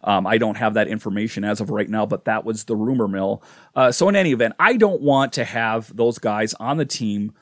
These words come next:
You know, we saw that with Connor McMichael. He was on the big team, and I'm sure he loved playing on the big team, you know,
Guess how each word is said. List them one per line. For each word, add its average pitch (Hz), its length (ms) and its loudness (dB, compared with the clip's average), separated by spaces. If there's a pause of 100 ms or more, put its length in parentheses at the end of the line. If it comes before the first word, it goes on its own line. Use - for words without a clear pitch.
(240)
You 185 80 2
know, 254 80 4
we 294 120 0
saw 208 280 2
that 135 100 2
with 95 160 -6
Connor 98 240 -8
McMichael. 95 500 -4
He 180 120 -4
was 175 140 4
on 139 320 2
the 123 100 -4
big 120 180 0
team, 113 220 -2
and 98 100 -4
I'm 202 120 0
sure 160 260 -2
he 165 160 -6
loved 120 340 0
playing 120 240 -2
on 117 60 0
the 104 80 -4
big 113 160 -4
team, 117 320 -2
you 104 40 0
know, 95 220 -2